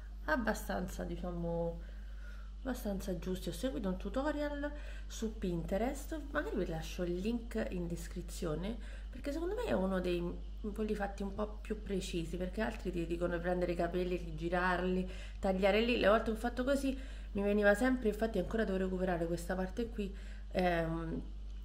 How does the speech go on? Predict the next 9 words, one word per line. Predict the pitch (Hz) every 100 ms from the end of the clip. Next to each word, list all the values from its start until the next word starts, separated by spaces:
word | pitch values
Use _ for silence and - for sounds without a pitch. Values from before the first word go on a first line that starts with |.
| -
un | 202 190
po' | 202
mozzata, | 185 180 - 165 151 175 190 190
cioè | 185 180 165 160
non | 165 165 165 165 165 170
è | 165
venuta | 165 160 160
un | 160
granché, | 165 165 - 160